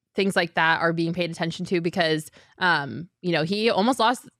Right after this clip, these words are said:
he, uh, appeared to lose his starting role to Antonio Hamilton in the preseason, so during training camp. So when you see players like that stepping up, making big playmaking, game,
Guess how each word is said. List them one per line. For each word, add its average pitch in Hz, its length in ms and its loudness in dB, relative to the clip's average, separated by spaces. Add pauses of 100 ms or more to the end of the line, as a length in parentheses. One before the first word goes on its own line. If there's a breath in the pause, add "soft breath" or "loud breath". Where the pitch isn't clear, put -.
he, 180 360 2
uh, 160 480 2 (100)
appeared 214 340 0
to 254 80 2
lose 208 140 2
his 190 120 -4
starting 180 260 2
role 170 240 4
to 165 300 -2
Antonio 165 440 -2
Hamilton 165 520 -4
in 156 180 -6
the 147 200 -6
preseason, 160 600 -2
so 156 380 0
during 165 200 -2
training 175 280 -2
camp. 151 340 -4
So 156 260 0
when 165 240 -2
you 170 80 0
see 220 240 -4
players 202 280 0
like 175 160 -2
that 170 200 0
stepping 180 360 -4
up, 160 200 0 (400 soft breath)
making 202 320 2
big 196 300 0
playmaking, 190 720 -2
game, 196 440 2